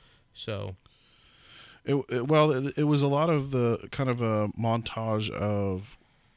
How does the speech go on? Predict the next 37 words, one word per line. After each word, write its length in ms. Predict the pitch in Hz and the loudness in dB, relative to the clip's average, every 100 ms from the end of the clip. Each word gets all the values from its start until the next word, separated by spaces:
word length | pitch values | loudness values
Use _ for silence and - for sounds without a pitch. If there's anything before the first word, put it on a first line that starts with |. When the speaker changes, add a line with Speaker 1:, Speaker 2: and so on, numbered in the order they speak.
| _ _ - | _ _ -8
Speaker 2:
the 120 | 107 | -6
scenes 380 | - 123 117 113 | -2 -2 -2 -2
where 260 | 110 101 | -2 -2
she 540 | 98 - 113 110 101 98 | -2 -4 -4 -4 -4 -6
Speaker 1:
Was 180 | 123 117 | -6 -4
leaving. 360 | 120 113 101 120 | -2 -4 -6 -6
Speaker 2:
was 200 | 117 104 | -4 -2
leaving 300 | 110 98 101 | -4 -4 -6
the 60 | 92 | -4
Jedi 340 | 98 80 82 | -6 -6 -8
Order. 280 | 80 - 107 - | -10 -12 -18 -12
S-, 140 | - - | -10 -8
Ahsoka, 580 | 98 - 113 90 - 101 | -6 -4 -4 -6 -10 -14
for 120 | - 90 | -14 -14
anybody 300 | - - - | -12 -14 -14
who 60 | |
doesn't 160 | - 98 | -14 -12
know. 140 | 82 - - - - - - | -14 -16 -20 -20 -20 -20 -12
And, 600 | - 120 120 113 113 104 - _ _ _ | -4 -2 0 -2 -4 -6 -12 _ _ _
um, 640 | 117 113 110 104 98 90 - _ _ - _ _ _ - | -2 0 0 -2 -4 -8 -12 _ _ -20 _ _ _ -14
Speaker 1:
We 80 | 113 | -8
do 160 | 131 | -6
see 240 | 160 - 175 | -6 -8 -4
that 160 | 160 | -4
she 200 | - 131 | -4 -8
somewhat 420 | 123 135 135 131 - | -6 -8 -6 -8 -8
comes 260 | 131 127 | -10 -10
back 260 | - 120 127 - | -8 -8 -8 -8
with 240 | 117 - 127 | -8 -8 -8
Anakin 680 | 117 120 - 120 123 117 | -8 -8 -8 -8 -8 -8
and 160 | 113 107 | -10 -10
the 60 | 104 | -6
five 240 | 117 113 | -6 -4
oh 80 | 107 | -6
first. 600 | - 110 165 - - - _ - - - - | -8 -8 -8 -12 -18 -20 _ -20 -20 -20 -12
Speaker 2:
Yeah, 140 | - 123 | -4 -2
there's, 380 | 139 135 160 | -2 2 4